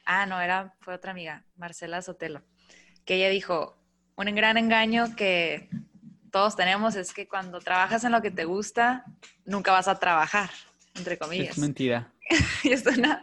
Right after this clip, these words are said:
Speaker 1: súper mentira y sí es cierto, como que uno cree
Speaker 2: Te di-,
Speaker 1: eso, ¿no?
Speaker 2: te diviertes trabajando, que es diferente.
Speaker 1: Lo disfrutas, a lo mejor,
Speaker 2: Disfrutas.
Speaker 1: pero
Speaker 2: La,
Speaker 1: trabajas
Speaker 2: lo,
Speaker 1: más,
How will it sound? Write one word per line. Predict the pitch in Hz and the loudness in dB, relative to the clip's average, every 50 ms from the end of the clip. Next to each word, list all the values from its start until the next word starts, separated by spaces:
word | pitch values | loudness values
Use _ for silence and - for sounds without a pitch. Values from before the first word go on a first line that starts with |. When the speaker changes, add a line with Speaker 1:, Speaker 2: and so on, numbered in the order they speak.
| - - - - - - | -10 -18 -18 -18 -18 -16
Speaker 1:
súper | - - - 254 208 233 226 208 | -6 0 2 2 4 4 4 4
mentira | 202 202 170 - 233 240 233 240 247 254 - | 4 2 2 4 4 6 6 6 4 4 2
y | 247 247 233 220 196 | 2 2 2 2 2
sí | 190 - 214 190 | 0 -2 -2 -2
es | 190 190 | -2 -2
cierto, | - 226 226 240 254 - 226 214 | 0 0 0 0 -2 -6 -6 -6
como | 196 196 190 190 185 | -6 -6 -8 -8 -8
que | 180 175 170 160 - _ _ _ _ _ _ _ _ _ _ _ _ _ _ _ _ _ _ _ _ | -8 -8 -8 -8 -10 _ _ _ _ _ _ _ _ _ _ _ _ _ _ _ _ _ _ _ _
uno | 185 185 190 190 | -4 -4 -4 -2
cree | - 208 214 208 | 0 2 4 6
Speaker 2:
Te | 208 | 6
di-, | 208 - - | 6 6 4
Speaker 1:
eso, | - - - 170 - - | 2 0 -8 -12 -12 -12
¿no? | - - _ _ _ _ _ _ _ - _ _ _ _ _ _ | -18 -20 _ _ _ _ _ _ _ -20 _ _ _ _ _ _
Speaker 2:
te | - 139 | 4 6
diviertes | 131 127 147 151 - - 170 - | 6 6 6 4 2 -2 -2 2
trabajando, | 135 120 113 113 110 113 113 110 127 | 4 4 4 4 2 0 0 -2 -2
que | 120 113 | -6 -6
es | 107 | -8
diferente. | 120 110 123 - 107 104 - - _ _ _ _ _ _ _ _ _ _ | -8 -8 -8 -8 -8 -8 -10 -14 _ _ _ _ _ _ _ _ _ _
Speaker 1:
Lo | 170 185 185 | -8 -6 -6
disfrutas, | 180 180 175 - 196 196 208 214 214 214 214 - 190 185 180 180 185 180 185 190 175 - - _ _ | -6 -6 -8 -8 -6 -2 -2 -2 -2 -2 -2 -2 0 0 2 2 0 0 -2 -6 -8 -12 -18 _ _
a | _ _ _ _ _ 110 | _ _ _ _ _ -18
lo | 107 - - 127 127 131 | -14 -8 -4 0 2 2
mejor, | 127 214 214 | 2 0 2
Speaker 2:
Disfrutas. | - 131 123 123 123 123 120 - | 2 2 2 2 0 -2 -2 -4
Speaker 1:
pero | - 156 156 | -8 -10 -14
Speaker 2:
La, | - _ _ _ _ _ _ _ _ _ _ _ _ _ _ _ | -16 _ _ _ _ _ _ _ _ _ _ _ _ _ _ _
Speaker 1:
trabajas | - - 190 185 185 180 190 135 127 123 | -4 0 2 4 4 4 4 4 2 2
Speaker 2:
lo, | 127 127 - | 2 2 4
Speaker 1:
más, | 185 196 214 240 220 151 135 175 - - _ | 4 4 4 4 2 0 -2 -8 -16 -20 _